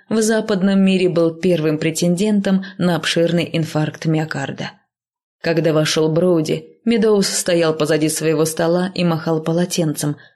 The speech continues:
отгоняя сигарный дым в сторону открытого окна.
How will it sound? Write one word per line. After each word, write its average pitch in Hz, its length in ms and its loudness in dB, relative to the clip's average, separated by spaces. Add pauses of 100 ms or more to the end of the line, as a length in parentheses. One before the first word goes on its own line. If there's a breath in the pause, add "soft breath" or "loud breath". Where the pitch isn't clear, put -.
отгоняя 170 480 0
сигарный 156 540 0
дым 165 300 0
в 160 60 -8
сторону 151 520 0
открытого 147 540 -4
окна. 147 360 -8